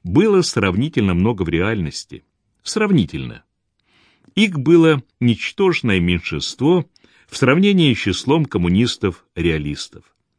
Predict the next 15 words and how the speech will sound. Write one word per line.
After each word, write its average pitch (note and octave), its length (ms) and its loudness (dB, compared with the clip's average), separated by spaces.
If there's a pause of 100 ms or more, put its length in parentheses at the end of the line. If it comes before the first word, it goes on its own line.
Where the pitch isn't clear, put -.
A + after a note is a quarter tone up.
(680)
Благодаря E3 840 4 (140)
именно D#3+ 420 4
таким A#2 360 2
людям, G#2 480 2 (300)
коммунистам, A#2+ 880 2 (200)
идеалистам, F#2+ 920 0 (540)
новый F3 580 4
строй F#3 720 0
устоял D3 720 0 (460)
и A2 140 4
выжил D3+ 500 4 (260)
в - 180 -18
труднейших C3 920 2 (300)
исторических G#2+ 920 -2
условиях. E2 560 -6